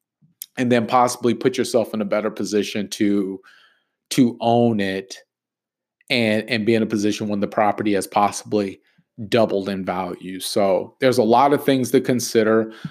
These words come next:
Um, obviously, I'm gonna put my bid in right now. Never go into a new build without your agent. Never, just never do that. You,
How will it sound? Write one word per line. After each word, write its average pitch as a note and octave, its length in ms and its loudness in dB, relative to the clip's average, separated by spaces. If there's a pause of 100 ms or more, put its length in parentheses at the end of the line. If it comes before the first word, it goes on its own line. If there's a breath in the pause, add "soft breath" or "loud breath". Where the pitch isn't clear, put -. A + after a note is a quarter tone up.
(120)
Um, G#2+ 260 -2
obviously, A#2+ 500 2
I'm A#2+ 120 0
gonna A#2 180 2
put A2+ 200 0
my A#2 140 2
bid A2+ 260 4
in A2 160 2
right A2 220 2
now. B2 400 2 (280 loud breath)
Never A2+ 580 4
go A2+ 340 4
into A2+ 280 2
a G#2+ 60 4
new G#2+ 260 0
build A2 400 0
without G#2 640 -4
your A2+ 220 2
agent. G#2+ 880 -4
Never, D3+ 540 2
just F3 280 -2
never A#2+ 480 0
do G#2 240 0
that. F#2+ 360 -4
You, D3 140 -6